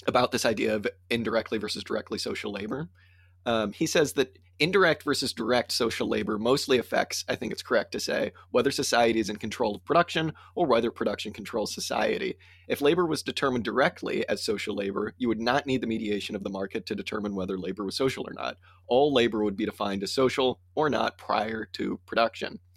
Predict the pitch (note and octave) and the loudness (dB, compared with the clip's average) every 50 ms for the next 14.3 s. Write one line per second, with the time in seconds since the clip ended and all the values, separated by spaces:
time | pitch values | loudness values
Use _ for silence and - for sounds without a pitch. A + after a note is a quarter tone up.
0 | - - - - - - - - C#3+ D#3 D3+ D3+ C#3+ C#3+ B2+ - C#3 C3 C#3+ - | -20 -20 -20 -20 -20 -6 -4 -2 0 0 0 2 2 0 0 2 2 2 2 0
1 | - D3 C#3 B2 B2 - - B2 A2+ G#2+ - - E3 F3+ F3+ - - - - - | 0 0 0 0 0 -2 -2 -2 -2 -4 -2 0 2 2 2 0 -4 -4 -4 -4
2 | - - C#3 - - - - - - - C3+ C3 C#3+ C#3+ B2+ A2+ B2 A#2+ A#2+ A#2+ | -4 -4 -4 -4 -6 -8 -8 -8 -4 -2 0 0 2 2 0 0 0 -2 -4 -6
3 | - - A2+ A#2 - - - A#2 A2 A2 G#2+ - - B2 - - G#2+ - - - | -6 -6 -6 -6 -2 0 0 0 2 0 -2 -2 -4 -4 -2 0 -2 -2 -2 -2
4 | - A2 G2+ - - G#2 G#2 - - - - - - A2 G#2+ - - - - _ | -2 -2 -2 -2 -4 -4 -4 -4 -4 -4 -2 0 0 0 0 -2 -6 -12 -14 _
5 | _ - - _ _ - D#3 C#3+ C3+ - C3+ B2+ - C3+ A#2+ - - B2 - A#2 | _ -20 -20 _ _ 4 4 4 4 2 -2 0 2 2 2 2 -2 -2 0 2
6 | A2 A2 G#2+ A2 A2 G#2 - - - - G#2 - - - D3+ F3 E3+ - B2+ B2 | 2 2 2 0 -2 -4 -4 -4 -2 -2 -2 0 0 2 2 2 2 2 0 -2
7 | - - C#3+ C3 - C#3+ C3+ B2+ - C3+ C3 C3 C3 B2 C3 B2+ B2 G#2+ G2+ - | 0 -2 -4 -4 -2 -2 -2 -2 0 0 2 2 2 2 2 0 0 -2 -4 -6
8 | - G2+ A2+ A2+ - - - - C#3+ C#3 C3+ C3+ C3+ C3+ - - - _ - - | -8 -6 -6 -6 -8 -6 -2 -2 0 0 0 -2 -2 -4 -4 -8 -14 _ -20 -20
9 | _ _ - - A2+ G#2 A2+ A2 A2 G#2+ G2+ - A#2 G#2+ G2+ - G2 G#2 G2+ F#2 | _ _ -6 -4 -2 -2 -2 -2 -2 -2 -4 -6 -8 -8 -8 -6 -6 -6 -8 -8
10 | - G#2+ G2 F#2+ G2+ - G2+ G2+ G2 G2 G2 F#2+ F#2+ A2 G2+ G2 F#2+ F#2+ F#2+ F#2+ | -8 -8 -8 -8 -8 -6 -4 -4 -4 -4 -4 -4 -6 -6 -8 -8 -10 -12 -12 -12
11 | F#2 F#2+ G2 G2 F#2+ F#2 - G#2+ F#2+ - - - - _ _ _ _ _ - C3 | -12 -10 -8 -8 -8 -6 -6 -8 -8 -8 -10 -16 -18 _ _ _ _ _ -8 -4
12 | A#2+ A2 G#2 G2+ - - F#2+ F#2+ F#2 F#2 F#2 F2+ F#2 - - - G2 F2 - - | -2 -2 -2 -2 -2 -4 -4 -4 -4 -4 -4 -6 -6 -8 -6 -6 -6 -6 -6 -6
13 | F2 E2+ - - - - - - - - D#2 - - - - _ _ _ _ _ | -6 -6 -8 -10 -12 -8 -8 -8 -8 -8 -10 -12 -14 -16 -20 _ _ _ _ _
14 | _ - - F#2+ E2+ - | _ 0 0 0 0 -2